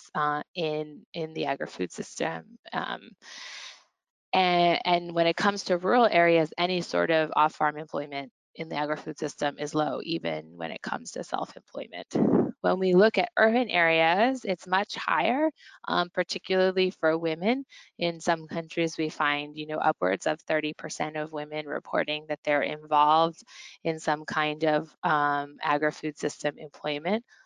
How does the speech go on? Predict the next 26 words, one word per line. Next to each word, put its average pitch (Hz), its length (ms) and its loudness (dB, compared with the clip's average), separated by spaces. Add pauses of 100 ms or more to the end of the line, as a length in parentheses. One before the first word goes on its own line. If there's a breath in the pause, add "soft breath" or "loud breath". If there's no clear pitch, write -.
(280 loud breath)
off 147 220 4
farm. 185 640 2
However, 180 580 4
most 180 360 2
of 190 40 -8
these 190 220 0
are 190 220 4
own 180 320 -2
employment, 175 720 -6
you 170 160 -12
know, 156 360 -8
uh, 156 160 4
they're 160 160 -2
working 165 380 -6
for 185 160 -4
themselves, 170 540 -2
self-employment. 180 720 -6 (360 loud breath)
And 165 120 2
if 175 100 -2
you 185 140 2
look 185 240 4
deeper 165 520 4
at, 156 400 2
at 175 240 -2
the 170 160 2
industries, 160 880 -6